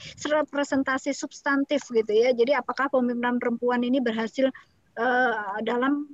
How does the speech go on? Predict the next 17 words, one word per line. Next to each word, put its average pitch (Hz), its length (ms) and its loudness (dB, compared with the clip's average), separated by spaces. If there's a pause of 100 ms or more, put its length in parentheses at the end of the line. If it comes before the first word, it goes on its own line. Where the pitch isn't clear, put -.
(140)
melakukan 240 480 -2
kebijakan-kebijakan 233 960 -2
yang 240 100 -2 (220)
responsif 226 400 -6
gender 220 320 0
lah 240 80 0
kira-kira 226 320 -4
seperti 220 320 -10
itu. - 160 -12
Ini, 302 160 2
ini 311 160 2
sangat 262 320 0
jauh 254 320 6
gitu 247 160 0
ya. 277 160 4
Ini 269 160 4
mungkin 294 320 0